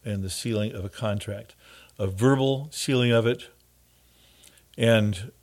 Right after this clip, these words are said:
you couldn't go back on it. Was that a good and godly idea? No.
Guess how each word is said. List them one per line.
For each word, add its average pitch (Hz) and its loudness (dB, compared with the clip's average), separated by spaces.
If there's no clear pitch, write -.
you 107 -4
couldn't 113 -2
go 107 0
back 117 -4
on 104 -10
it. 120 -20
Was 104 -4
that 120 8
a 107 0
good 120 2
and 110 -2
godly 117 4
idea? 113 0
No. 123 4